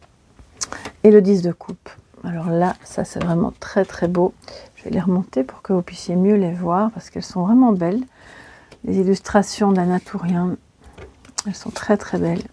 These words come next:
Ok, vous les voyez bien, c'est parti. Alors le monde, la reine d'épée et le dix de coupe.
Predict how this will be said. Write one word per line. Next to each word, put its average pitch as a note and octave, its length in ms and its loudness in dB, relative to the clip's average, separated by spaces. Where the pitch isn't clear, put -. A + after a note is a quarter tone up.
Ok, B3+ 220 4
vous E3+ 180 4
les G3 100 6
voyez F#3+ 280 4
bien, A3 340 4
c'est - 180 -4
parti. - 400 -4
Alors F#3 260 2
le A3+ 160 10
monde, A#3+ 280 8
la G#3+ 140 6
reine G#3+ 220 4
d'épée G#3+ 520 6
et G#3+ 280 8
le G3+ 240 0
dix G3+ 200 -4
de F3+ 100 -6
coupe. A3+ 320 -4